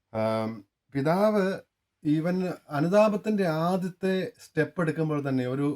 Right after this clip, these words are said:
ഒരു അടയാളം കാണിക്കുമ്പോൾ, പന്നിക്കൂട്ടിൽ നിന്ന് ഇവൻ പുറത്തു വരുന്നു, പിതാവിൻ്റെ ഭവനത്തിലേക്ക് വരാൻ വേണ്ടി ഇവൻ പുറത്തിറങ്ങി കഴിയുമ്പോൾ തന്നെ പിതാവ് ഓടിച്ചെന്ന്,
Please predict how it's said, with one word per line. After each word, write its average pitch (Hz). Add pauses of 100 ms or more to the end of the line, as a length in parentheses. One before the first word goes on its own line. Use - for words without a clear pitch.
ഒരു 139
അടയാളം 175
കാണിക്കുമ്പോൾ, 120
പന്നിക്കൂട്ടിൽ 165
നിന്ന് 170
ഇവൻ 156
പുറത്തു 143
വരുന്നു, 120 (440)
പിതാവിൻ്റെ 151
ഭവനത്തിലേക്ക് 160
വരാൻ 147
വേണ്ടി 151
ഇവൻ 147 (120)
പുറത്തിറങ്ങി 170
കഴിയുമ്പോൾ 180 (120)
തന്നെ 160 (420)
പിതാവ് 160 (320)
ഓടിച്ചെന്ന്, 156